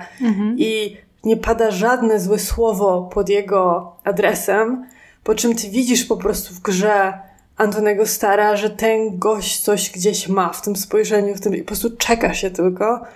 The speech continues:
Speaker 2: aż coś się stanie. Jak
Speaker 1: Mhm.
Speaker 2: zaczyna się dziać, to człowiek mimo wszystko, że na to czekał, to nie jest na to gotowy. <laughs>
Speaker 1: A to jest prawda. Jakby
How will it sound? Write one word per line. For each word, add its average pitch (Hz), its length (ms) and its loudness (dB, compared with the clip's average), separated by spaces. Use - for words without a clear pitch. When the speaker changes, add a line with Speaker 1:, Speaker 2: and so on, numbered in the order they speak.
Speaker 2:
aż - 200 0
coś 311 160 0
się - 240 2
stanie. 196 560 0
Jak 190 160 2
Speaker 1:
Mhm. 220 180 0
Speaker 2:
zaczyna 269 220 0
się 214 200 0
dziać, 196 540 0
to 226 100 -2
człowiek 247 280 0
mimo 247 420 0
wszystko, 247 320 0
że 226 100 0
na 202 60 2
to 202 120 0
czekał, 202 460 0
to 247 120 0
nie 220 140 2
jest 220 120 0
na 214 80 2
to 190 140 0
gotowy. 202 440 -2
<laughs> - 440 -18
Speaker 1:
A 240 100 2
to 254 60 0
jest 247 200 -2
prawda. 214 500 -2
Jakby 220 520 0